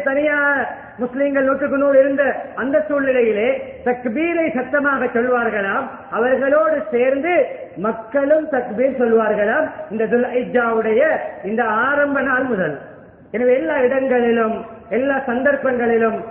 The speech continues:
தக்பீரையும் அதிகமாக நாம் இந்த பெருநாளுடைய தக்பீரிலே முன்பகுதியை சொல்லிக் கொண்டே இருக்க வேண்டும் என்பதையும், இந்த நிகழ்வு நமக்கு நபியருடைய ஹதீஸை அதிகம் அறிவித்த சஹாபாக்கள் இருவர்,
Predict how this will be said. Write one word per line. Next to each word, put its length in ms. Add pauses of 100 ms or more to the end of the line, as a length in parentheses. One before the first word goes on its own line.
(160)
தக்பீரையும் 920 (280)
அதிகமாக 560 (440)
நாம் 200
இந்த 180
பெருநாளுடைய 540 (100)
தக்பீரிலே 460
முன்பகுதியை 600 (360)
சொல்லிக் 300
கொண்டே 220
இருக்க 240
வேண்டும் 400 (360)
என்பதையும், 560 (360)
இந்த 220 (240)
நிகழ்வு 360
நமக்கு 420 (400)
நபியருடைய 560
ஹதீஸை 440 (440)
அதிகம் 360
அறிவித்த 320 (100)
சஹாபாக்கள் 680
இருவர், 320